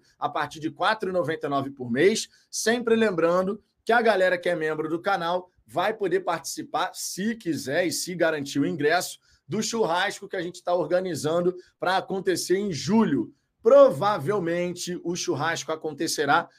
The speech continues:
no dia vinte e nove de julho. É a data que eu tô negociando lá com o espaço e também com o churrasqueiro. Então, você que é membro do canal, já fica ligado.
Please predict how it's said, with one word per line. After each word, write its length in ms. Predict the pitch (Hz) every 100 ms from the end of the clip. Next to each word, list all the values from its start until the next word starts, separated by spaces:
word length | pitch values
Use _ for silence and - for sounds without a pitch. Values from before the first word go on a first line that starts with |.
| _
no 80 | 135
dia 240 | 135 180 156
vinte 380 | 131 220 233
e 40 | 196
nove 300 | 180 202 185
de 140 | 180
julho. 340 | 123 143 131 127
É 80 | 151
a 120 | 170
data 340 | 139 175 -
que 80 | 165
eu 80 | 156
tô 140 | 160
negociando 580 | 156 147 151 - 143 139
lá 160 | 139 139
com 140 | 139
o 20 |
espaço 640 | 123 - 175 214 - 220 220 _ _ _
e 120 | 208
também 420 | 233 233 180 208
com 140 | 220 208
o 60 |
churrasqueiro. 680 | 185 190 202 180 - 147 143
Então, 320 | 143 226 202 - _ -
você 400 | 175 190 220 240
que 100 | 220
é 60 |
membro 260 | 196 190 180
do 100 | 175
canal, 460 | 180 175 208 175 -
já 260 | 117 196
fica 320 | 185 214 233 247
ligado. 560 | 233 196 208 220 233